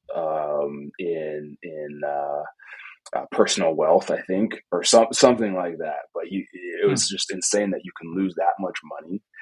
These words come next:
Speaker 1: and still be one of the top five wealthiest people on the planet.
Speaker 2: Yeah.
Speaker 1: You know, so, so we need to look at that redistribution of wealth and how people are not being exploited anymore by companies coming in. Um, let's see, like, South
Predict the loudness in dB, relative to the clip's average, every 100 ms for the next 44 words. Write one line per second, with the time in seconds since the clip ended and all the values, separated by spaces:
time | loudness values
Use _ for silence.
0 | -6 -4 -2 2 6 8 6 2 -2 -2
1 | -2 -2 2 2 4 0 0 0 -4 -4
2 | -8 -10 -6 -4 -4 -6 -8 -8 -8 -12
3 | _ _ _ _ _ _ _ -12 -12 -8
4 | -4 0 2 2 6 8 8 6 -8 -2
5 | 8 8 8 2 2 0 0 -2 -4 -4
6 | -6 -6 -10 -10 -8 -6 -6 0 2 2
7 | 0 0 0 0 -8 -4 -4 -2 -2 -2
8 | -6 -10 -4 -2 -2 0 4 8 8 8
9 | 4 0 -4 -12 -12 -10 -10 -4 2 2
10 | 4 4 4 2 -6 -6 -8 -6 -4 -4
11 | -6 -6 -6 -6 -8 -14 -16 -14 -4 -2
12 | -2 -2 -4 -2 -2 -2 0 2 2